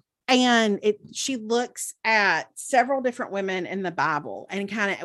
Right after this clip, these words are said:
and, and offers really good takeaways, really solid takeaways, um, of just in terms of what we can learn from their lives. And it, so it gives girls a chance not only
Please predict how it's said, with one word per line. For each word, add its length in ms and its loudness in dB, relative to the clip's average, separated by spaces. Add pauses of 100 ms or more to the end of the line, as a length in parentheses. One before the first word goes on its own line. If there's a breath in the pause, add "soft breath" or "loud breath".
(140)
and, 300 -4
and 200 -4
offers 420 -4
really 480 -2
good 220 -4
takeaways, 800 -2
really 280 -2
solid 460 2
takeaways, 800 -2 (440 soft breath)
um, 420 -2 (360)
of 220 0 (300)
just 180 -14
in 80 -10
terms 200 -4
of 80 -4
what 140 -2
we 80 -4
can 200 -6
learn 180 -2
from 160 -4
their 200 -2
lives. 500 4
And 120 -2
it, 140 -8
so 100 -2
it 120 -6
gives 260 -2
girls 300 -2
a 40 -12
chance 320 -4
not 200 0
only 420 -2